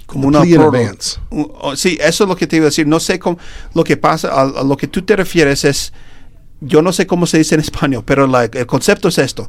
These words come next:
Speaker 1: Yo me declaro culpable y el juez me da unas tareas. Voy a ir a pagar, este, una multa o voy a hacer unas horas de servicio en la comunidad o tomar algunas clases.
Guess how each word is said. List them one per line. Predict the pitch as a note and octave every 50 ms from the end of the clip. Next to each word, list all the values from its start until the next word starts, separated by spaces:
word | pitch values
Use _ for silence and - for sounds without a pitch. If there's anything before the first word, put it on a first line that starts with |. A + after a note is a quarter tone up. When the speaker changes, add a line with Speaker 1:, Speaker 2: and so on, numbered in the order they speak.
| - - - - - - -
Speaker 1:
Yo | D#3+ D#3 F#3
me | G3+ G3+
declaro | F#3 F#3+ - F3+ F3 F#3 F3+
culpable | - G3 F#3 - E3+ D3 C3+ C3 B2+ C3 C#3+ E3+ - - - - - - - - - - - - D3
y | F3 F#3+ F3+ E3+ E3+ F#3 G3+ G3 - -
el | - C#3+
juez | C3+ - D#3 D#3 E3+ D#3+
me | E3 E3 D#3+
da | D3+ C#3+ D3+
unas | D#3 D#3+ D3 -
tareas. | - D3 C3 D3+ D3+ B2 G#2+ - -
Voy | A#2+ C3 C#3 D3+
a | D3+ D3
ir | D3 D3+ D#3 D3+
a | D3 C#3 -
pagar, | - C#3+ C#3 D3 D3 D3 C#3+ D3 C#3+ - - - - - - -
este, | - C#3+ C#3 C#3 C3+ C3 C3+ C3 A#2+ - - - - C3+ C3 C3
una | C3+ D3 D3 C#3
multa | D3 D#3+ E3 D#3+ D3+ D3+ - B2 A#2+
o | A#2+
voy | A#2 C3 C#3 C#3
a |
hacer | C#3 - D3+
unas | D3 D3+ D#3 D3 -
horas | D3 C#3+ - D#3 D3
de | D3+ C#3
servicio | - D3+ C#3 C#3+ D#3 D3+ - D#3
en | D3
la | C#3+
comunidad | - - C#3 C#3 C3+ C3+ C3+ C3+ C3+ C3 A#2+
o | A#2
tomar | - D3 C3 C3 C3+
algunas | C3 C3+ C#3+ D3 C#3
clases. | - - C#3+ C3+ C3 - E3+ F3 -